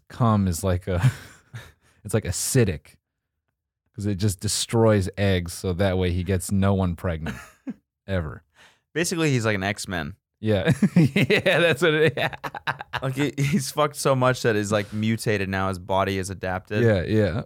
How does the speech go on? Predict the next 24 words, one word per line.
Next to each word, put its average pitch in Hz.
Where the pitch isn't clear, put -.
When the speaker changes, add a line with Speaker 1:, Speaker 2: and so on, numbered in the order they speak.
Speaker 2:
And 110
self, -
it's 104
like, 107
his 117
body 120
is, 107
like, 110
self-induced -
birth 101
control 90
Speaker 1:
<laughs> -
Dude. 381
Speaker 2:
so -
that 107
he 107
can 104
just 98
keep -
fucking 92
because 95
that's 101
his 92
power. 82